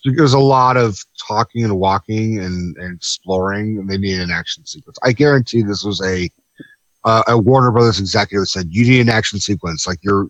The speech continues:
you have no action, like, another half hour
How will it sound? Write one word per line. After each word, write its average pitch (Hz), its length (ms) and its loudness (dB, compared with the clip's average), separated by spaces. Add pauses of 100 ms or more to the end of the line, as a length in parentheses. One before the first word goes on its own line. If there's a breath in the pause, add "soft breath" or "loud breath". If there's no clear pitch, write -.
you 104 180 -6
have 95 200 -4
no 113 340 2
action, 101 600 -4 (480 soft breath)
like, 107 160 2
another 110 240 2
half 110 380 -2
hour 104 260 2